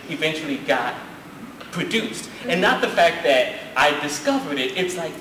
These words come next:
yeah, now we're doing something dangerous and sexy and exciting. And that, you know,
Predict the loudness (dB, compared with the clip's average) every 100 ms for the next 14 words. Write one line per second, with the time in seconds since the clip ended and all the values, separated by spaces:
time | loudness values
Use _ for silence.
0 | -8 -2 2 2 4 4 6 4 2 2
1 | 0 0 -2 -2 -2 0 -2 -2 -4 -4
2 | -6 -6 0 0 0 -6 -4 -4 -4 0
3 | 2 2 0 -4 -4 -4 0 4 4 6
4 | 6 6 6 2 -2 0 2